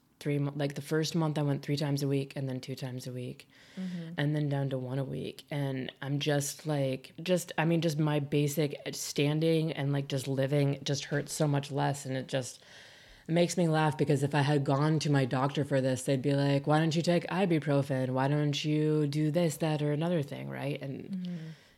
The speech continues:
Speaker 1: instead, I just really needed, my whole body was lopsided. I have a picture of it. I'll show you
Speaker 2: Oh,
Speaker 1: sometime.
Speaker 2: wow.
Speaker 1: It's fucking crazy. It was
Speaker 2: Fascinating.
Speaker 1: like this,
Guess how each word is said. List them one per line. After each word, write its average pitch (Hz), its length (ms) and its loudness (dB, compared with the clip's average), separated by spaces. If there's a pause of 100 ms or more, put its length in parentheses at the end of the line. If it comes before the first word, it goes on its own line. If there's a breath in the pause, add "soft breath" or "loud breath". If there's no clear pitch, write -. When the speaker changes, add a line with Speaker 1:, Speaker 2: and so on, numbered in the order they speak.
(140)
Speaker 1:
instead, 139 420 -4
I 135 140 -4
just 135 320 -6
really 135 320 -2
needed, 131 480 -6 (240 loud breath)
my 156 100 2
whole 165 160 4
body 160 260 0
was 131 200 -2
lopsided. - 500 -6
I 143 40 -2
have 143 120 2
a 170 60 4
picture 156 320 -6
of 156 100 -8
it. - 140 -8
I'll 165 100 -10
show 147 160 -14
you - 80 -6
Speaker 2:
Oh, 185 100 -4 (140)
Speaker 1:
sometime. 160 120 -6
Speaker 2:
wow. 156 260 -4
Speaker 1:
It's 147 100 -6
fucking 143 220 -8
crazy. 170 300 -10
It - 20 -10
was 151 100 -4
Speaker 2:
Fascinating. 156 560 -8
Speaker 1:
like 156 160 -2
this, - 380 -8